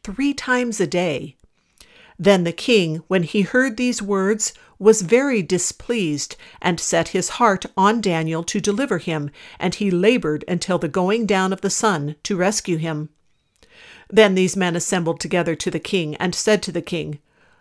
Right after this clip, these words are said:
"Know, O king, that it is a law of the Medes and Persians that no decree nor statute which the king establishes may be changed." Then the king commanded, and they brought Daniel and cast him into the den of lions.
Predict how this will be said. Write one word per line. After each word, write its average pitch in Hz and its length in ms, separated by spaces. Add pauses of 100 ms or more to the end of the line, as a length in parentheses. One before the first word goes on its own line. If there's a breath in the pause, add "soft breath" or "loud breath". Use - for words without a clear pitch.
(140)
"Know, 190 480
O 175 160
king, 165 580
that 180 160
it 180 220
is 190 180
a 170 160
law 170 480
of 202 160
the 214 80
Medes 185 380
and 170 260
Persians 175 640 (240 loud breath)
that - 180
no 208 320
decree 226 500
nor 175 220
statute 202 640
which 185 300
the 220 80
king 196 320
establishes 214 880 (220 soft breath)
may 190 240
be 160 180
changed." 175 720 (720 soft breath)
Then 175 240
the 170 80
king 196 300
commanded, 180 600 (220 loud breath)
and 185 200
they 180 180
brought 180 420
Daniel 165 480 (240 soft breath)
and 185 220
cast 214 420
him 240 140
into 185 340
the 196 100
den 165 300
of 160 100
lions. 180 640